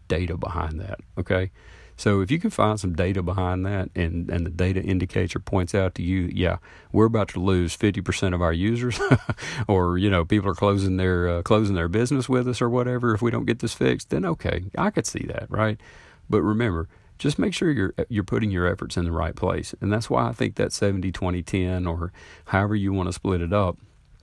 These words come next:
I think there's a caveat there. I think there's always gonna be a disclaimer for that. It could be that we don't have bugs that warrant our time, that, that we, you know, w-, that's not as valuable as what this other work is that we have to do.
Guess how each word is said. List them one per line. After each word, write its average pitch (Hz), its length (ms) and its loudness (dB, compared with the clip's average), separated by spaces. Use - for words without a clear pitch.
I 113 60 -8
think 98 180 0
there's 98 160 0
a 101 60 -4
caveat 104 500 0
there. 85 160 0
I 87 60 -2
think 87 160 -2
there's 87 120 -2
always 92 240 0
gonna 90 200 -2
be 87 160 -2
a 87 60 0
disclaimer 92 500 0
for 90 160 -6
that. 92 320 -6
It - 120 0
could 104 200 4
be 104 120 2
that 95 120 0
we 98 120 0
don't 98 180 0
have 92 160 0
bugs 90 300 0
that - 160 0
warrant 92 520 0
our 85 180 2
time, 95 600 -4
that, 90 220 0
that 87 180 -2
we, 92 200 0
you 101 100 0
know, 85 180 0
w-, 92 340 -4
that's 98 340 0
not 101 280 2
as 101 240 2
valuable 90 760 0
as 90 380 -2
what 90 260 -2
this 90 240 -2
other 90 220 0
work 85 280 0
is 87 200 0
that - 100 -6
we 90 140 -2
have 85 220 -2
to 92 80 -4
do. 95 380 -2